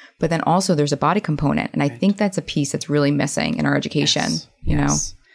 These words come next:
Speaker 2: Yes,
Speaker 1: Mm-hmm.
Speaker 2: hugely. I'm, I stand so,
Speaker 1: Mm-hmm.
Speaker 2: so firmly behind this
Speaker 1: Totally.
Speaker 2: technique.
Speaker 1: Yeah. Me
Speaker 2: Uh,
Speaker 1: too.
Speaker 2: the body's
Speaker 1: Yeah.
Speaker 2: missing. Also because, because I have my yoga stuff.
Speaker 1: Mm-hmm.
Speaker 2: And people do yoga and they're still in their ego.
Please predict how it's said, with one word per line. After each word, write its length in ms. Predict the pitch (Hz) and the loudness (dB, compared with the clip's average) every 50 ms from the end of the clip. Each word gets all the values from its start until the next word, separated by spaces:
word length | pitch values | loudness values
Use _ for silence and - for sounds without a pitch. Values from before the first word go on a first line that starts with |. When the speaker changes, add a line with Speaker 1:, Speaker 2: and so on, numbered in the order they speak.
| - - - - _ - | -20 -20 -20 -20 _ -8
Speaker 2:
Yes, 200 | 139 135 127 - | -6 -4 -4 -6
Speaker 1:
Mm-hmm. 180 | - - - - | -6 -4 -2 2
Speaker 2:
hugely. 500 | 156 156 147 143 143 165 151 127 117 - | 2 2 2 0 0 -2 -2 -4 -4 -2
I'm, 380 | 123 135 143 143 135 127 - - | -2 -2 0 0 0 -2 -2 -2
I 140 | - 147 147 | -2 -2 -2
stand 400 | 147 - - 160 151 151 151 143 | -2 -2 0 0 2 2 2 0
so, 560 | - - - 156 147 143 143 135 135 135 135 _ _ - | -2 -4 -2 -2 0 0 -2 -2 -4 -8 -12 _ _ -4
Speaker 1:
Mm-hmm. 400 | 160 165 170 165 156 160 156 - | -2 0 2 2 2 0 -2 -2
Speaker 2:
so 240 | - - - 156 151 | -2 0 2 2 0
firmly 320 | 151 - 135 127 123 120 | 0 0 0 0 2 0
behind 320 | 113 117 113 113 113 110 110 | 0 -2 -2 -4 -2 -2 -2
this 280 | 110 110 110 - - - | -4 -4 -6 -6 -6 -2
Speaker 1:
Totally. 340 | - 170 160 151 139 - - | 0 2 2 2 2 0 0
Speaker 2:
technique. 320 | - 120 120 - 117 120 | 0 -2 -2 -2 0 0
Speaker 1:
Yeah. 280 | 147 139 139 156 156 151 - - - - - _ _ - | 2 2 2 0 -2 -4 -8 -14 -20 -20 -20 _ _ -10
Me 160 | - 117 151 - | -4 -2 -2 -2
Speaker 2:
Uh, 40 | |
Speaker 1:
too. 100 | - - 120 | -2 -2 -2
Speaker 2:
the 60 | - | 0
body's 220 | - 131 127 123 120 | 0 2 2 2 2
Speaker 1:
Yeah. 60 | 139 | 2
Speaker 2:
missing. 260 | 170 170 113 107 104 - | 0 0 0 -2 -4 -4
Also 280 | - 143 151 - 196 175 | -4 -4 -4 -2 -2 -2
because, 360 | 170 165 180 170 170 165 - - - | -2 0 0 -2 -2 -2 -6 -8 -8
because 220 | 131 147 - 175 175 | -8 -4 -4 -2 0
I 80 | 180 170 | 0 0
have 240 | 170 196 214 208 | 0 0 -2 -2
my 80 | - 165 | 0 0
yoga 460 | 143 120 117 113 117 110 110 117 - - - | 0 2 0 0 -2 -2 -4 -6 -8 -10 -10
stuff. 320 | - - - 95 95 98 | -8 -6 -4 -6 -6 -4
Speaker 1:
Mm-hmm. 400 | 175 185 185 165 180 160 160 160 156 156 - _ - | -4 -4 -2 -2 -4 -6 -6 -10 -12 -14 -16 _ -6
Speaker 2:
And 340 | - 139 139 139 135 135 156 - _ - | -2 0 2 2 0 0 -4 -16 _ -4
people 260 | - 160 156 - 156 | -2 -2 -2 -2 -2
do 80 | 151 147 | -2 0
yoga 300 | 147 139 135 135 147 156 | 0 2 0 0 0 0
and 180 | 156 151 151 | 2 2 2
they're 140 | 147 143 143 | 2 2 0
still 340 | - - - 165 165 160 156 | -2 -2 -2 0 2 2 4
in 100 | 156 151 | 4 2
their 120 | 147 143 | 2 2
ego. 420 | 147 151 170 151 120 110 110 110 | 2 0 -2 -2 -2 -4 -6 -8